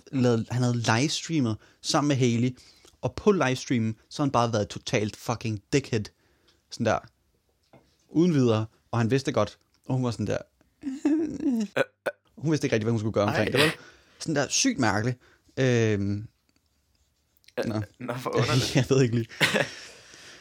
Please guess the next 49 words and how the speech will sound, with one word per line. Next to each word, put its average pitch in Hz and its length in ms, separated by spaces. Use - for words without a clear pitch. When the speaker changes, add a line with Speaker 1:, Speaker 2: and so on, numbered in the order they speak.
Speaker 2:
<laughs> 139 280
Speaker 1:
Øhm, 131 160
hvor - 80
fanden 175 180
kom 175 180
vi 151 60
fra? 139 200
Speaker 2:
Øh, 95 560
Britney? 160 320
Speaker 1:
Ja, 135 200
nej, 123 220
det 135 120
var 127 80
bare 113 160
Speaker 2:
Det 104 80
var, 104 160
det 131 60
var 120 140
bare - 20
det. - 80
Speaker 1:
Ja, 120 120
men - 80
hun 165 100
blev 170 100
i - 20
hvert 165 100
fald 151 100
styret, 160 320
jeg 143 100
ved 151 60
ikke 147 120
lige, 156 160
så, 151 120
Speaker 2:
Sygt. 131 200
Speaker 1:
så 151 80
kan 139 80
man 123 100
jo 127 60
håbe 131 160
på, 135 180
at 123 60
hun 123 120
på 127 120
et 123 40
eller 123 140
andet 120 120
tidspunkt 123 340
kommer 117 180
ud. 120 240